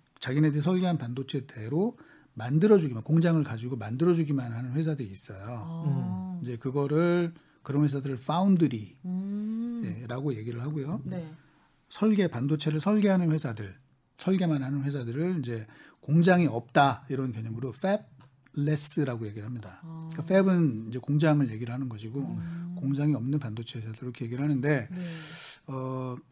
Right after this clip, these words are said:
Speaker 1: 앞으로는 저, 저희가 볼 때는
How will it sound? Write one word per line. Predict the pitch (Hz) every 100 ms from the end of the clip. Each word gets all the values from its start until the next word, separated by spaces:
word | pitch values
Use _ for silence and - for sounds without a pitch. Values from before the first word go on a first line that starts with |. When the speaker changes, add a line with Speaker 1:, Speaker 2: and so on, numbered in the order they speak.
| _ _ _ -
Speaker 1:
앞으로는 | 151 147 - 220 202
저, | 160 139 143
저희가 | 147 147 151
볼 | 123 120
때는 | - 120 139 185